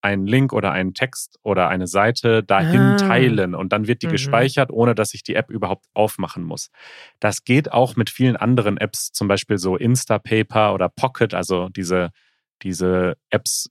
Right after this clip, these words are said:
Speaker 1: damit man später Artikel lesen kann, mit denen würde das auch gehen. Man kann natürlich auch einfach ein kleines Notizbuch immer in der Tasche haben und sich das dann aufschreiben. Aber die Idee ist,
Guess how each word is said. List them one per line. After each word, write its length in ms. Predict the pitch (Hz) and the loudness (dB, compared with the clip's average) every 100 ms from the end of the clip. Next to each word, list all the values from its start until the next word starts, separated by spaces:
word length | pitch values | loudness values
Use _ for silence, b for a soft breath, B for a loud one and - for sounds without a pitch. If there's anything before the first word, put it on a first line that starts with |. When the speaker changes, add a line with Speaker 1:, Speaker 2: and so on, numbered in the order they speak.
| _ | _
Speaker 1:
damit 240 | 95 95 95 | -2 0 0
man 120 | 90 | -2
später 440 | - 113 127 110 | 0 2 2 0
Artikel 380 | 98 135 - 120 | 0 -2 2 2
lesen 340 | 113 113 110 | 4 2 0
kann, 440 | 107 110 113 110 98 - | -2 0 2 2 -2 -6
mit 180 | 98 - | -4 0
denen 180 | 98 95 | 0 2
würde 160 | 90 | 0
das 200 | 85 85 | -2 -2
auch 300 | - 110 98 | 2 2 0
gehen. 340 | - 104 104 101 B B B B | 0 2 2 0 B B B B
Man 160 | 98 92 | -8 -4
kann 180 | - 127 | 2 4
natürlich 460 | 127 - 123 120 | 2 2 2 2
auch 100 | 113 | 0
einfach 400 | - 113 - 104 - _ _ _ | 0 0 0 -4 -6 _ _ _
ein 160 | - 104 | -2 -2
kleines 380 | - 110 113 - | 2 0 0 0
Notizbuch 560 | 104 165 - - 104 | 0 -2 -2 -2 0
immer 240 | - 113 107 | 2 2 2
in 100 | 98 | 0
der 100 | 92 | -2
Tasche 360 | 104 - 92 | -4 -2 -4
haben 320 | 85 90 123 123 | 0 0 2 0
und 160 | 104 | 0
sich 120 | 104 | -2
das 160 | - 95 | -4 -4
dann 140 | 95 | -2
aufschreiben. 800 | 85 117 127 - 82 85 113 127 _ _ _ _ _ | 2 2 0 -2 0 2 0 -2 _ _ _ _ _
Aber 220 | 127 110 104 | -4 0 -2
die 220 | 113 113 | -2 -4
Idee 280 | 98 147 151 | 2 2 2
ist, 360 | 95 82 - | -2 -8 -14